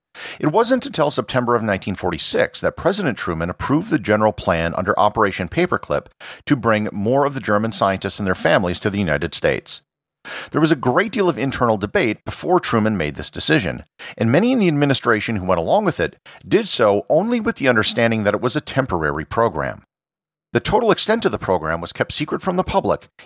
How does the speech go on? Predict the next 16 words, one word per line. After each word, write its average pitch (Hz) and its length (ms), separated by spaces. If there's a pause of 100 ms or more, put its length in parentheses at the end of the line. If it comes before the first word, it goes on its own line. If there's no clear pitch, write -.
even 180 200
though 151 140
it 131 40
was 147 120
obvious 95 380
that 101 100
there 123 80
were 104 100
some 98 300
German 90 260
scientists 73 460
in 65 100
the 71 60
country. - 400 (800)
Truman, 254 380
however, 85 420